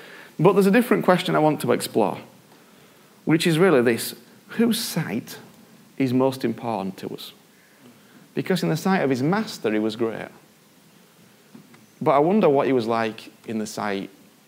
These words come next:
of his soldiers, in the sight of his wife, in the sight of himself.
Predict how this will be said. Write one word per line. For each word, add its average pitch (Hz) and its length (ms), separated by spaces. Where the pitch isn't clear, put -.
of 98 100
his 101 100
soldiers, 123 600
in 110 80
the 95 80
sight 101 220
of - 40
his 87 120
wife, 95 500
in 107 100
the 98 60
sight 95 240
of - 80
himself. 87 560